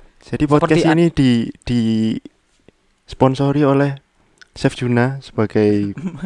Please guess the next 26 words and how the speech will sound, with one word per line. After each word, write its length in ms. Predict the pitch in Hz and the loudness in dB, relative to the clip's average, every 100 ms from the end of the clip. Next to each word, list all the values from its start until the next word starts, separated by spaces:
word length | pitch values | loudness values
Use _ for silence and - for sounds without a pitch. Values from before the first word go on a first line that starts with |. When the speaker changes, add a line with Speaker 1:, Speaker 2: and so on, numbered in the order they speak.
| - | -14
Speaker 2:
<laughs> 640 | - - - - _ _ | -20 -20 -20 -20 _ _
Speaker 1:
motivator 420 | 127 135 131 135 127 | 2 4 6 6 6
kita. 300 | 123 120 117 | 4 6 6
Speaker 2:
Motiv-, 300 | 123 120 139 | 6 4 4
motivator 540 | 151 175 - 139 139 | 8 8 8 4 2
kita. 360 | - 120 - 107 135 - - - _ - - 196 226 208 | -4 -10 -10 -10 -10 -16 -20 -20 _ -20 -18 -16 -16 -12
Karena 200 | 180 202 | -6 -6
pun 160 | 214 233 - | -4 -6 -6
untuk 240 | - 202 - | -8 -8 -6
mengumpulkan 480 | 214 190 190 185 185 | -6 -4 -4 -4 -4
alat-alat 460 | 185 180 185 180 | -4 -6 -6 -8
seperti 320 | 185 185 180 185 | -8 -12 -10 -10
ini 100 | 196 | -12
juga 220 | - 120 | -12 -16
butuh 260 | - 120 - | -14 -14 -12
perjuangan. 460 | 127 - - 101 | -14 -14 -18 -12
Speaker 1:
Betul, 260 | 113 196 180 | 0 4 4
betul, 280 | 165 160 131 | 4 4 2
betul, 240 | 123 139 | 0 -2
betul 220 | 107 110 139 | -2 0 2
banget, 300 | 135 123 - | 2 0 -4
betul 160 | 123 | -6
banget. 200 | 107 107 | -4 -8
Setuju, 340 | - 127 113 104 | -2 0 0 -4
setuju. 340 | 98 110 - 95 - | -6 -6 -6 -16 -20
Speaker 2:
Setuju. 400 | - 139 - 101 | -18 -18 -14 -16